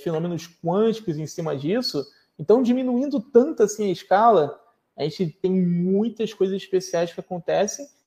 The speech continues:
e por isso que a gente tem resultados que são extremamente exuberantes quando comparados a resultados que a gente teria somente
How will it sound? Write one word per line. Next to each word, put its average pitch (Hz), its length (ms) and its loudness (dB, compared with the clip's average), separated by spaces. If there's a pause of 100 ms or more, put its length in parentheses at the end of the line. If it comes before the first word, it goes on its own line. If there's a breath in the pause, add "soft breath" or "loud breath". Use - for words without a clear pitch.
(160)
e 208 60 -4
por 214 200 -4
isso 214 200 -4
que 240 60 -8
a - 20 -4
gente 226 100 -12
tem 240 120 -6
resultados 220 580 -2
que 233 100 -2
são 240 320 -4
extremamente 240 480 -4
exuberantes 233 720 -2 (320)
quando 220 240 0
comparados 208 520 2
a 190 40 0
resultados 185 500 2
que - 100 -4
a - 20 -2
gente - 100 -10
teria 175 320 6
somente 170 540 -2